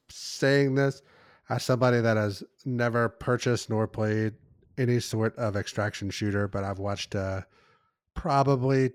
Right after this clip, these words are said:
twenty to twenty-five hours on Twitch over the, over the years. How long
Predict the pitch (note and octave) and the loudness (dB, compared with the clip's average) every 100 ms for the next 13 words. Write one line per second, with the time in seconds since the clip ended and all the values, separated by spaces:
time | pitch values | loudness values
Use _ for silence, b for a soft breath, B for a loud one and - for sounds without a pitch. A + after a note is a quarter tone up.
0 | - - A#2+ A#2+ A#2+ A#2+ A#2+ A#2 - - | -6 -8 -2 -2 0 -2 -4 -6 -10 -6
1 | A#2 A2+ A2+ A2 G#2 G#2+ A2 A2 G#2+ G2+ | -4 0 0 0 0 0 -2 -2 -4 -6
2 | F#2 - A2+ - - C4+ F4 _ B2 A#2 | -6 -4 -4 -4 -8 -10 -14 _ -6 -2
3 | A#2 A2+ A2 _ B2 A#2 A2+ A2+ A#2+ B2 | -2 -2 -6 _ -4 -2 -2 -2 0 -2
4 | - _ _ _ _ _ _ _ _ _ | -4 _ _ _ _ _ _ _ _ _
5 | _ _ - - B2+ A2+ A#2 A#2 A2 A2 | _ _ -6 2 2 4 4 4 2 -2